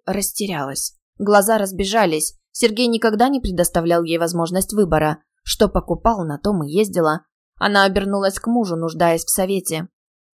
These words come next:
«Ты говорил, мне надо желтую?» «Тебе нужна яркая». Он кивнул на Порше. «Точно не хочешь красный?» «Сергей...» Давид зыркнул, услышав ненавистное имя. «Вот пусть жмот и посмотрит, на чем ты теперь рассекаешь».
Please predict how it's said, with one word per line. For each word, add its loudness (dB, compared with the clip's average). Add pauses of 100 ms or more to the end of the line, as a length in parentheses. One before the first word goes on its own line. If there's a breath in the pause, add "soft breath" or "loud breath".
(140)
«Ты -2
говорил, 0
мне -4
надо -4
желтую?» -4 (320)
«Тебе 4
нужна -2
яркая». -6 (140)
Он 4
кивнул -2
на 0
Порше. -4 (480)
«Точно 2
не 0
хочешь -6
красный?» -8 (280)
«Сергей...» -4 (260)
Давид 4
зыркнул, -8
услышав -6
ненавистное -6
имя. -10 (800)
«Вот 2
пусть -4
жмот -4
и -8
посмотрит, -4
на -4
чем -6
ты -10
теперь -8
рассекаешь». -4